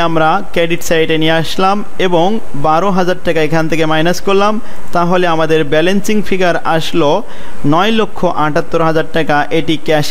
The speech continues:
receipt from customer। শিক্ষার্থীগণ, আমরা একটি খতিয়ান শেষ করলাম, account receivable current asset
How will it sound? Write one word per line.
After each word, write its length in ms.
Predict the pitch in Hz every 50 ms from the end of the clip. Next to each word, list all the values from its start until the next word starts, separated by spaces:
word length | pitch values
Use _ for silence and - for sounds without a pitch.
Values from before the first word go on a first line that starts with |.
| 156 139
receipt 300 | 160 151 - 175 160 - - -
from 220 | 170 160 151 147 151 147 -
customer। 500 | 170 160 151 - 180 170 170 165 151 123 95 90 - - - - - - - - - - - - - - - - - - - - - - - - - - - - -
শিক্ষার্থীগণ, 540 | - 233 196 226 247 208 196 226 190 202 202 - 185
আমরা 160 | 202 208 202 196 196 202
একটি 220 | 190 - - - 233 -
খতিয়ান 340 | - 214 190 190 185 180 185 214 190 -
শেষ 140 | 196 180 - - -
করলাম, 300 | 190 185 170 156 156 180 214 240 - - - - - - - - - - 170
account 340 | 175 180 185 226 233 233 214 202
receivable 380 | 190 - - 170 156 165 180 214 202 -
current 240 | 175 165 170 170 165
asset 220 | 160 - 175 165